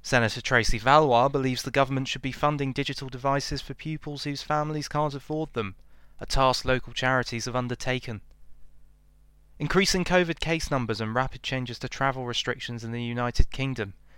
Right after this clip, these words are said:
have led the Civil Contingencies Authority to ban non-essential travel into Guernsey. Chief Minister Peter Ferbrache said the island is not like other jurisdictions who are managing covid,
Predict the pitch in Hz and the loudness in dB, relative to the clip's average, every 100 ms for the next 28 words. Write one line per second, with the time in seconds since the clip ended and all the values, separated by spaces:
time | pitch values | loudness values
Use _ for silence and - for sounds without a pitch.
0 | - - 139 139 165 170 143 - 170 160 | -20 -14 -8 2 4 4 0 0 0 -2
1 | 147 143 - 156 135 123 127 113 117 139 | -4 -4 -4 -4 -4 -6 -6 -6 -4 0
2 | 131 120 120 110 - 127 131 127 139 139 | 0 0 -6 -8 -2 0 0 0 -2 -2
3 | - 135 - 131 135 135 131 123 123 123 | -4 -6 -8 -8 -4 -4 -4 -4 -4 -2
4 | 131 127 120 104 101 - - - - - | 0 0 0 -4 -6 -14 -20 -20 -20 -20
5 | - _ _ - - 117 104 117 113 - | -20 _ _ -14 -4 -4 -2 -2 -2 0
6 | 113 - 120 - - 113 127 139 139 - | -2 -4 -8 -8 -8 0 4 4 2 0
7 | 127 131 127 135 135 123 120 151 147 156 | -2 0 0 0 -2 -6 -6 -4 0 0
8 | 156 147 123 117 131 127 - 143 - 127 | 0 -4 -6 -4 -4 -4 -4 -6 -6 -10
9 | 123 131 131 143 143 123 110 110 107 101 | -6 -4 0 0 -2 -4 -4 -4 -4 -4
10 | 98 | -8